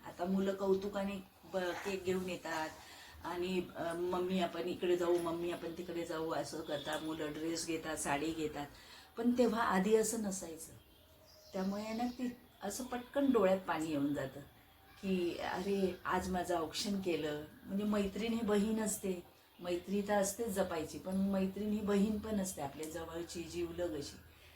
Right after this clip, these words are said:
आणि एकदम डोळ्यात पाणी येऊन जातं की "अरे आज माझं औक्षण केलं माझ्या मैत्रिणीने."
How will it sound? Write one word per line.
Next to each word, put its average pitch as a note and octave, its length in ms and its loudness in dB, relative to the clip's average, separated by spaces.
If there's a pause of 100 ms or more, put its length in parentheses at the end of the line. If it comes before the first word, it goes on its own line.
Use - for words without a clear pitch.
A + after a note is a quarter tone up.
(200)
आणि G3+ 240 -2
एकदम G#3+ 300 -4
डोळ्यात F#3 260 2
पाणी E3 320 -4
येऊन F3 220 -6
जातं F3 240 -4
की F3 140 -4
"अरे E3+ 200 -6
आज D#3+ 260 -8 (100)
माझं D#3+ 260 -6
औक्षण D#3 420 0
केलं D3+ 260 -4
माझ्या C#3 220 -6
मैत्रिणीने." C#3 720 -4